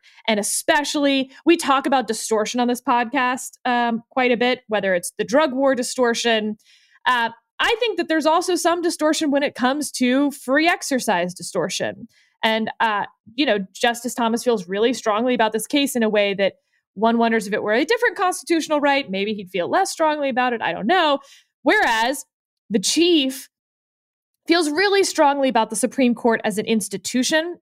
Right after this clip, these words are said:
and that it not turn into, um,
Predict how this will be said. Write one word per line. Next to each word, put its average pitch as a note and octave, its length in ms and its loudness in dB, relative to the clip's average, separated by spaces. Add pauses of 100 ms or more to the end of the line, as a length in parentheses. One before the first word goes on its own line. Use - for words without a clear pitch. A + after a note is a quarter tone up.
and A3 140 2
that G#3+ 100 4
it A3 220 -2
not G#3 340 0
turn A#3 260 0
into, G3+ 840 0 (520)
um, F#3 460 -2